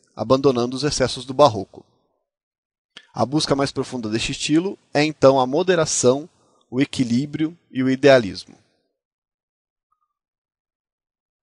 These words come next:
O romantismo é um modelo artístico marcado por egocentrismo, com grande valorização do eu,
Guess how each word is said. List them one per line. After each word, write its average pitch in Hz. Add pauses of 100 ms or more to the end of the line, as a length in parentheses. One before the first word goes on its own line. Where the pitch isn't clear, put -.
(1080)
O 151
romantismo 147
é 147
um 151
modelo 135
artístico 123
marcado 127
por 95 (800)
egocentrismo, 120 (200)
com 120
grande 127
valorização 110
do 107
eu, 143